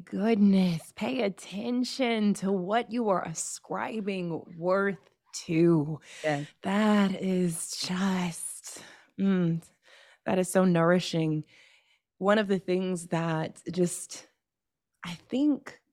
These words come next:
Speaker 1: caught me by surprise, and I'm not exactly sure why, is
Speaker 2: Yeah.
Speaker 1: how you shared that waiting is an action.
Speaker 2: Oh,
Speaker 1: You know, I
Speaker 2: yeah.
Speaker 1: think oftentimes we, we
Speaker 2: Yeah.
Speaker 1: get caught up feeling like, "I need to do something, I need to do something." But when you
Speaker 2: Yeah.
Speaker 1: wait, you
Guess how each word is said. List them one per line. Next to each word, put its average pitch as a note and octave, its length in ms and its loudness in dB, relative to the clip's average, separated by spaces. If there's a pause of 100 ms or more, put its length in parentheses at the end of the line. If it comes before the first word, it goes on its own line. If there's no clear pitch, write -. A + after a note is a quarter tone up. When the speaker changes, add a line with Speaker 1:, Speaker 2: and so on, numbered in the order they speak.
(200)
Speaker 1:
caught - 260 2
me G#3 180 2
by E3+ 200 -2
surprise, E3 960 -8 (500)
and F#3 100 2
I'm G#3 160 6
not D#4+ 240 4
exactly F3+ 600 -2
sure D3+ 300 -4
why, C#3+ 540 -8
is F3+ 320 2
Speaker 2:
Yeah. F3+ 180 -2
Speaker 1:
how - 400 2
you G#3 220 2
shared D#3+ 560 -4
that D3+ 260 -4 (640)
waiting G#3+ 360 6
is G3+ 220 0
an D#3 100 2
action. - 600 -8 (460)
Speaker 2:
Oh, B3 100 4
Speaker 1:
You A3+ 60 6
know, G3+ 120 6
I - 80 6
Speaker 2:
yeah. G#3 60 4
Speaker 1:
think A3+ 240 -2
oftentimes F#3+ 760 0
we, G3 260 -8
we F#3 180 -2
Speaker 2:
Yeah. B3+ 140 0
Speaker 1:
get A#3 140 -2
caught G#3+ 280 0
up - 180 0
feeling A#3 340 2
like, G3 140 0
"I F#3+ 60 -2
need A#3 220 2
to - 80 -6
do F#3+ 100 -2
something, E3 320 -4
I D#3 40 -2
need G#3+ 220 0
to A3 60 0
do F#3+ 100 -2
something." F3+ 340 -4
But F#3+ 120 0
when B3+ 260 0
you D#4+ 100 4
Speaker 2:
Yeah. B3 140 6
Speaker 1:
wait, D4+ 180 2
you B3 200 2